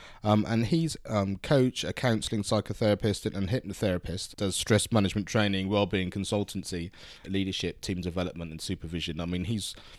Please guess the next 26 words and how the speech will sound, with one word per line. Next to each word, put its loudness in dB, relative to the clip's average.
really 6
someone 2
who 0
talked 0
so 2
much 0
sense. -2
He 2
talked 0
about 6
three 4
approaches 4
to -6
stress 2
management 2
and -2
resilience, 0
and -2
talking 2
about 2
the -2
way 6
we 2
deal 2
with -4
things, -6